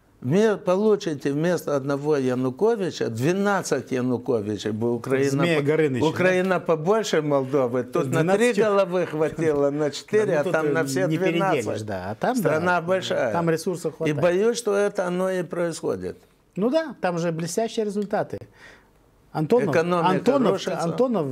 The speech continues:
Speaker 2: одна из ведущих, как бы, из самых известных в
Speaker 1: Да,
Speaker 2: мире
Speaker 1: в мире.
Speaker 2: компаний.
Speaker 1: Мри-,
Speaker 2: Йок,
Speaker 1: Мрия,
Speaker 2: закрыта.
Speaker 1: да,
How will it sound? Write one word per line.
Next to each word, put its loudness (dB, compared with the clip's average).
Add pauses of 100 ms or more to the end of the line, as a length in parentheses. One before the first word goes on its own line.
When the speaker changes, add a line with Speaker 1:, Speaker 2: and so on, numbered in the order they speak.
(180)
Speaker 2:
одна -2
из -4
ведущих, -4
как -4
бы, -2
из -6
самых -2
известных -4
в -6
Speaker 1:
Да, 2
Speaker 2:
мире -6
Speaker 1:
в -4
мире. 0
Speaker 2:
компаний. -2 (260)
Speaker 1:
Мри-, -2
Speaker 2:
Йок, 4
Speaker 1:
Мрия, -4
Speaker 2:
закрыта. 0
Speaker 1:
да, -8